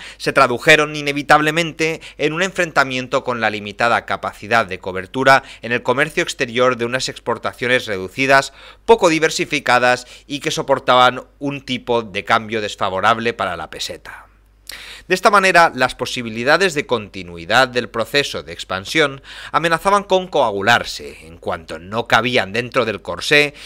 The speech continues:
impuesto por el conjunto de normativas estatales de dirección de la economía surgidas en los años anteriores.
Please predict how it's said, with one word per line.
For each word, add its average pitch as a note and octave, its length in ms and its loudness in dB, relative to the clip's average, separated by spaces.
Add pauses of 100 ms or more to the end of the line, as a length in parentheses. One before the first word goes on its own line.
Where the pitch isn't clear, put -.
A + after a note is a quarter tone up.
impuesto F3+ 480 0
por G3 120 6
el E3+ 100 2
conjunto D3 560 -2
de C#3+ 100 0
normativas A2 680 -4
estatales G2 680 2
de F2+ 80 -10
dirección A2+ 560 -2
de G#2+ 80 2
la F#2 100 -2
economía B2+ 640 0 (260)
surgidas F3+ 500 0
en C#3+ 100 -4
los A#2+ 140 -8
años B2 260 -6
anteriores. F#2+ 920 -6